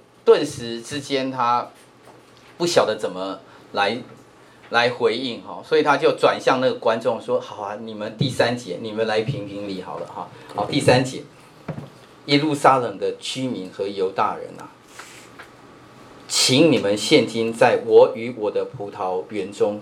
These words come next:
断定是非。”所以他现在有一个，有一个很清楚的一个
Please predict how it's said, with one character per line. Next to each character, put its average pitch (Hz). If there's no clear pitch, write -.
断 139
定 120
是 -
非。” 98
所 190
以 190
他 185
现 175
在 151
有 131
一 147
个， 131
有 147
一 160
个 185
很 131
清 170
楚 135
的 117
一 123
个 113